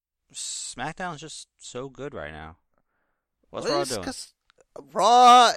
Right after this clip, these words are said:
Speaker 2: it looks like, a, it's like, not that it wasn't enough to have, it, it was, it wasn't enough to have a Hurt Business tag team versus New Day last week.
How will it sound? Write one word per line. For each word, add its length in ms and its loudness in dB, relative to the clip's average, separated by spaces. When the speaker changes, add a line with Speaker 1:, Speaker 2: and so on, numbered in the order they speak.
Speaker 2:
it 160 -2
looks 400 -4
like, 600 2
a, 100 0
it's 220 -8
like, 300 0
not 460 6
that 160 4
it 100 4
wasn't 300 0
enough 380 4
to 120 0
have, 640 4
it, 160 0
it 100 2
was, 260 0
it 60 0
wasn't 320 2
enough 360 2
to 120 2
have 560 6
a 80 2
Hurt 320 4
Business 500 -2
tag 340 0
team 460 -8
versus 360 -4
New 240 -4
Day 240 6
last 420 4
week. 380 -10